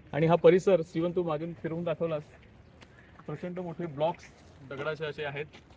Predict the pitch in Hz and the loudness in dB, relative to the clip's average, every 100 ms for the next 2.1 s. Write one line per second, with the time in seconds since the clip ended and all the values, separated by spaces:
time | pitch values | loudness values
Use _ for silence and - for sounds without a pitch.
0 | - - - - - - - - - 165 | -20 -20 -20 -20 -20 -20 -16 -16 -8 -6
1 | 135 131 180 160 156 151 156 147 147 147 | -6 -6 -6 -2 -2 -2 -6 -6 -8 -8
2 | 135 | -12